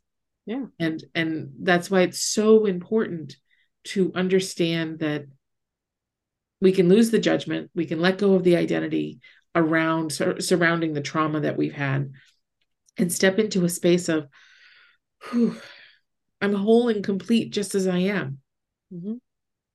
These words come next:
Speaker 2: Just as I am right now, I am whole and complete. Are there things I want to shift? You bet. But I, if I choose not to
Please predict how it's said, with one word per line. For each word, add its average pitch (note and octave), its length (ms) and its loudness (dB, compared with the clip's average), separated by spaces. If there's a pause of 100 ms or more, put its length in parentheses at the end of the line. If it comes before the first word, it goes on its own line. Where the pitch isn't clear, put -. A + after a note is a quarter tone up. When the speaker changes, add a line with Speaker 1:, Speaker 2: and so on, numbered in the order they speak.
(440)
Speaker 2:
Just C4 240 2
as A#3+ 120 2
I A#3 80 4
am G3+ 260 2
right F3+ 220 0
now, C#3 300 -4 (180)
I E3+ 120 -2
am D#3+ 120 -4
whole F#3 400 0
and E3+ 220 -6
complete. D#3 480 -6 (1040)
Are D#3+ 80 -6
there D#3+ 140 -6
things F3 320 -2
I E3 100 0
want E3 180 -6
to D#3 60 -6
shift? G3 480 -6
You - 140 -4
bet. C#3+ 280 -8 (720)
But - 260 -4 (480)
I, F3+ 440 2
if F3+ 140 -6
I E3+ 100 0
choose F3+ 380 -4
not E3 260 -6
to D#3 240 -10